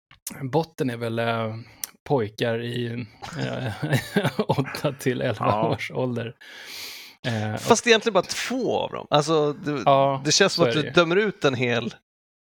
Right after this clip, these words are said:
Speaker 3: åldersgrupp.
Speaker 1: Ja, men de flesta är väl ganska, eh, alltså, det är så
Speaker 3: Jobbiga.
Speaker 1: jobbiga. Alltså, jag har ju två tjejer, barn, och det är ju jobbigt på annat sätt, men alltså, det,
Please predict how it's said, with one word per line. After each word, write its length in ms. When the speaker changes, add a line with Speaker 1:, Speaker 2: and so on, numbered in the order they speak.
Speaker 3:
åldersgrupp. 640
Speaker 1:
Ja, 80
men 200
de 120
flesta 400
är 60
väl 120
ganska, 500
eh, 640
alltså, 180
det 80
är 40
så 160
Speaker 3:
Jobbiga. 220
Speaker 1:
jobbiga. 460
Alltså, 320
jag 100
har 80
ju 80
två 240
tjejer, 560
barn, 420
och 200
det 240
är 220
ju 300
jobbigt 240
på 80
annat 180
sätt, 240
men 140
alltså, 180
det, 200